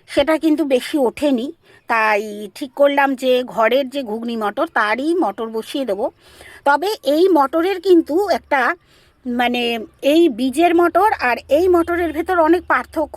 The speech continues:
থাকে, হয়তো আপনারা লক্ষ্য করেছেন। এর কিন্তু আকর্ষ হয় প্রচুর, আর বীজের যেগুলো মটর, যেগুলো আমরা বীজ বলে কিনে আনি, তাতে কিন্তু আকর্ষটা খুব কম হয়। তা এটাই কিন্তু প্রচুর আকর্ষ হবে, কিন্তু শাক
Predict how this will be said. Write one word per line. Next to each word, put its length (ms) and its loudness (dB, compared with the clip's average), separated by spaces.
থাকে, 320 -4
হয়তো 320 -4
আপনারা 320 -2
লক্ষ্য 300 0
করেছেন। 440 -4
এর 200 2
কিন্তু 260 2
আকর্ষ 320 -6
হয় 240 2
প্রচুর, 440 -6
আর 240 2
বীজের 520 -2
যেগুলো 340 0
মটর, 420 -4
যেগুলো 280 -6
আমরা 180 -2
বীজ 220 -8
বলে 260 0
কিনে 260 0
আনি, 300 0
তাতে 300 -4
কিন্তু 240 -4
আকর্ষটা 540 -4
খুব 200 -6
কম 260 2
হয়। 280 -16
তা 120 2
এটাই 380 -2
কিন্তু 320 -2
প্রচুর 380 0
আকর্ষ 400 -2
হবে, 260 -4
কিন্তু 220 -6
শাক 320 -2